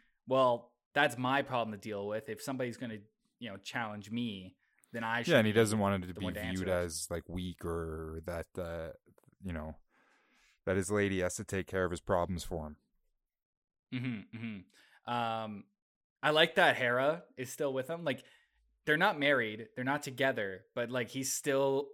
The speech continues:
Speaker 1: it's still, like, Her-, he, Hera is still his responsibility. Same with those two
Speaker 2: I mean,
Speaker 1: kids.
Speaker 2: she's a
Speaker 1: But
Speaker 2: servant, is she
Speaker 1: Chani
Speaker 2: not?
Speaker 1: Yeah, more or less like a, like a servant, or,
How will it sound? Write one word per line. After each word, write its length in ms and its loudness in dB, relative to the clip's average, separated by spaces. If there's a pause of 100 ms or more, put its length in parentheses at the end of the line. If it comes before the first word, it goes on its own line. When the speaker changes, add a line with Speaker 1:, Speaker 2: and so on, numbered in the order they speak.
(120)
Speaker 1:
it's 180 -6
still, 260 -2
like, 320 -4
Her-, 260 -4
he, 260 -12 (100)
Hera 360 2
is 120 -2
still 240 -2
his 240 -6
responsibility. 720 -6
Same 180 -8
with 100 -12
those 120 -8
two 220 -12
Speaker 2:
I 40 -8
mean, 120 0
Speaker 1:
kids. 80 -2
Speaker 2:
she's 220 -2
a 40 0
Speaker 1:
But 40 -2
Speaker 2:
servant, 320 2
is 40 0
she 80 -2 (200)
Speaker 1:
Chani 200 0
Speaker 2:
not? 80 -10 (1600)
Speaker 1:
Yeah, 360 6
more 260 2
or 60 2
less 300 0
like 180 -2
a, 300 0
like 140 -6
a 60 -8
servant, 640 -4
or, 800 -4